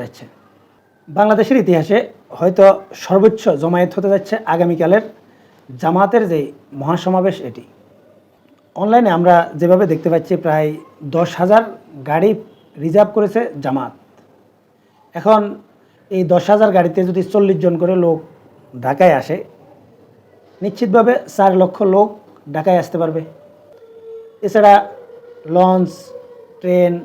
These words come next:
এগুলো মিলে আরও এক থেকে দেড় লাখ লোক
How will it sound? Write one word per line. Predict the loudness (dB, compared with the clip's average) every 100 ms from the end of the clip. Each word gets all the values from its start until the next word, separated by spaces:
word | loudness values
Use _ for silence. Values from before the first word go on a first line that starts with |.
| -16 _ _ _ _ -8
এগুলো | -2 0 2
মিলে | 2 2 -2 -4 -14 -20 -20 -20 -20 -20 -20 -20 _ _ _ 2
আরও | 2 4 0
এক | 0 -2
থেকে | 2 2 0 -8 _ 0
দেড় | 2 2
লাখ | 0 0
লোক | -2